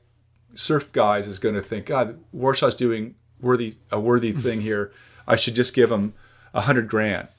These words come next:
Speaker 1: you know, and keep it going.'" And that didn't happen. I got a couple of anonymous people gave me a grand, but, uh, I think I raised, um, I think I raised, I'm forgetting now.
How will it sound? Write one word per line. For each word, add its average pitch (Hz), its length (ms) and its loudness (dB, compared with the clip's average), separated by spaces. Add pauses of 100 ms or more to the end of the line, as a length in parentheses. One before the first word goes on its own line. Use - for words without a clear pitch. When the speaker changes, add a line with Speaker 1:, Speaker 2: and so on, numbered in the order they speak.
(180)
Speaker 1:
you 107 100 -4
know, 98 160 2
and 95 80 -6
keep - 200 -2
it - 100 -2
going.'" 104 340 0
And 98 140 -4
that - 300 -2 (120)
didn't 160 320 4
happen. 127 440 -2
I 120 100 -4
got 117 320 0 (260)
a 110 60 -6
couple 151 360 0
of 117 140 -2
anonymous 123 500 0
people 120 300 -2
gave 113 220 0
me 110 120 0
a 95 60 0
grand, 120 580 0 (300)
but, - 260 -2 (320)
uh, 104 320 0
I 110 80 -6
think 123 240 -4
I 117 60 2
raised, 98 480 0
um, 95 380 -6 (1700)
I - 60 -20
think 175 240 -10
I 123 60 0
raised, 101 560 -2 (580)
I'm 120 120 -14
forgetting 113 440 -4
now. 98 240 -10